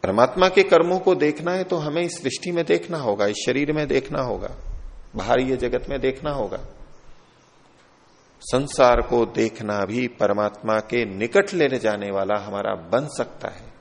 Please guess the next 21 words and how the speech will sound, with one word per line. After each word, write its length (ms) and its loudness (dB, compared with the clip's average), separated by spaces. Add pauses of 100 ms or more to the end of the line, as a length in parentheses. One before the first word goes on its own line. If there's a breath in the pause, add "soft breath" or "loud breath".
(240)
बनेगा 380 -2
ही। 140 -14 (2000)
जो 200 8
संसार 440 6
को 140 4
ध्यान 280 0
से 160 2
देखेगा, 440 0 (2500)
संसार 400 4
की 140 2
रचना 400 4
को 160 4
देखेगा, 480 -2 (1600)
वो 60 -6
परमात्मा 560 -2
के 160 -8
निकट 460 -6
जाएगा 360 -8
ही। 220 -18 (840)
उसे 160 -4
परमात्मा 800 -4